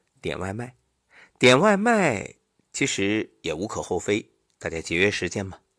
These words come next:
但是有一点，你得点那些真正滋养你身体的食物，而不是垃圾。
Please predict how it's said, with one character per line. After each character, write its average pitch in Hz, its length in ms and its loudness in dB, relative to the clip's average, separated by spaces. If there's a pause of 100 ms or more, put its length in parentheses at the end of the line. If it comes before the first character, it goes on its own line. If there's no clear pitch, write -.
(580)
但 151 120 -2
是 127 140 -6
有 78 120 -2
一 90 120 -2
点， 87 200 -10 (520)
你 104 160 -4
得 104 240 0
点 - 360 -4
那 87 120 -6
些 82 480 -6 (240)
真 190 220 0
正 180 220 -4 (140)
滋 - 200 -4
养 104 240 0
你 87 120 -6
身 156 280 -2
体 - 280 -10
的 85 120 -10
食 - 220 -6
物， 78 240 -10 (400)
而 98 140 2
不 107 120 -14
是 - 140 -6
垃 82 260 -2
圾。 85 280 -10